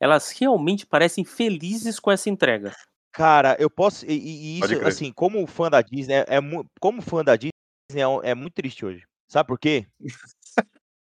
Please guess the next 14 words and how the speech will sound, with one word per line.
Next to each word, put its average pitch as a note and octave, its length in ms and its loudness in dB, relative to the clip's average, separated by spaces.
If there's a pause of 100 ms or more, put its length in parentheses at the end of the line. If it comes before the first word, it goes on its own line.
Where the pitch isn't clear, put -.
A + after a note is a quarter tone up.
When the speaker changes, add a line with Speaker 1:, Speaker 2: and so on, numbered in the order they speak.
Speaker 2:
Porque D3+ 480 -4
eu, D#3 340 -4
eu F3+ 200 2
não, E3+ 380 -2
eu, F3+ 200 6
eu G3 160 6
assisti G#3+ 380 0
o, C3+ 220 -6
assistindo B2 540 -10
o - 20 -8
vídeo, A#2+ 400 -10 (600)
eu G3+ 220 4
não G#3 440 0
consegui G3 1000 -6